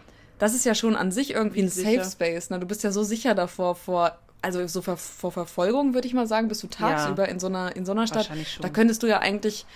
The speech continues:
Speaker 1: da kannst du ja, da kannst du ja sichtbar sein, wie du willst. Also in so einer Großstadt, ich glaube, da, da hättest du keine großartigen Probleme mit. Und wäre das dann vielleicht eine Option für dich, wenn du dich da sicher fühlen würdest oder wahrscheinlich auch sicher fühlst?
Speaker 2: Ja, ich denke schon.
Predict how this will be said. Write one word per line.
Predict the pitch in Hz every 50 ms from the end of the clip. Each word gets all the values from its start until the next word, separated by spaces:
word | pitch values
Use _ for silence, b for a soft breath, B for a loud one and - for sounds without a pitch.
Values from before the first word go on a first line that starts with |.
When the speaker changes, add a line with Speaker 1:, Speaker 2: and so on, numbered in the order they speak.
| B B B
Speaker 1:
da | 202 208
kannst | 233 262 269 254 - 247
du |
ja, | 240 233 220 220 208 - - - - - - - - - - 208 - - - - - -
da | 208 208
kannst | - 226 240 233 -
du | 226
ja | 196 190
sichtbar | 185 233 254 - - - 233 220
sein, | 208 208 196 208 190
wie | 196
du | 175 170 175
willst. | 214 247 220 - - - -
Also | - 160 - 170 170 165 - - - _
in | - - 185
so | 185
einer | 185 185 180 175
Großstadt, | - 202 262 285 - - 170 156 180 - - - b b b b b b b b b b b -
ich | - - - -
glaube, | 170 160 156 165 180 214 240 254 254 254 - _ _ _ _ _ _ - -
da, | - 185 170
da | - 180
hättest | 196 208 220 220 -
du | 190
keine | - 202 190 190
großartigen | 180 185 190 196 - - 190 175 180
Probleme | - - 190 196 214 240 233
mit. | 208 180 165 -
Und | - 160 160
wäre | 170 160 -
das | - - - - -
dann | 269 277 277
vielleicht | - 277 262 262 262 262 262
eine | 277 247 240
Option | 240 - - - 262 262 262
für | 262 269
dich, | 254 262 254 - -
wenn | 220 214
du | 208 202
dich | 208 208 208
da | - 196 196
sicher | 190 196 202 - 220 196
fühlen | - - - - 196 185 180 165 160
würdest | 170 185 220 254 -
oder | - 196 180 165
wahrscheinlich | 165 170 170 180 175 170 165 175
auch | 165 160
sicher | - 180 - 180 165
fühlst? | - - 170 196 277 - - - - - b b b b b b b b b b -
Speaker 2:
Ja, | 156 160
ich | 165 -
denke | - 196 202 214 208 196
schon. | - - - 170 165 185 214 208 190 160